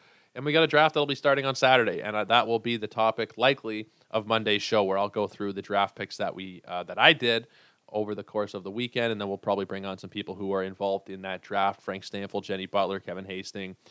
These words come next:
uh, some familiar folks that you guys know. We are gonna be talking to them probably and breaking down what I, who I pick, and we'll have to see. I think I'm picking, actually, it just got sent out the email a couple days ago where I'm gonna be picking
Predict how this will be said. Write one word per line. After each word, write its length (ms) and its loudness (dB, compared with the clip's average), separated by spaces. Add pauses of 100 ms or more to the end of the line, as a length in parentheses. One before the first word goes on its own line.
(320)
uh, 180 2 (100)
some 160 0
familiar 320 2
folks 380 0
that 80 -10
you 80 -12
guys 300 -4
know. 280 -2 (360)
We 80 -6
are 100 -4
gonna 140 -6
be 80 -10
talking 360 0
to 60 -2
them 180 2
probably 380 2
and 100 -8
breaking 320 -6
down 340 -8 (120)
what 240 0
I, 240 2
who 180 -2
I 120 0
pick, 440 -4
and 360 -6 (240)
we'll 160 -6
have 180 -2
to 80 -10
see. 220 -10
I 80 -2
think 200 -8
I'm 120 -6
picking, 680 -6 (680)
actually, 280 0
it 80 -2
just 260 -10
got 240 0
sent 320 -8
out 160 0
the 180 -10
email 280 -4
a 40 -6
couple 300 -6
days 380 -6
ago 320 -2
where 280 -2
I'm 140 -2
gonna 200 -8
be 100 -10
picking 560 -12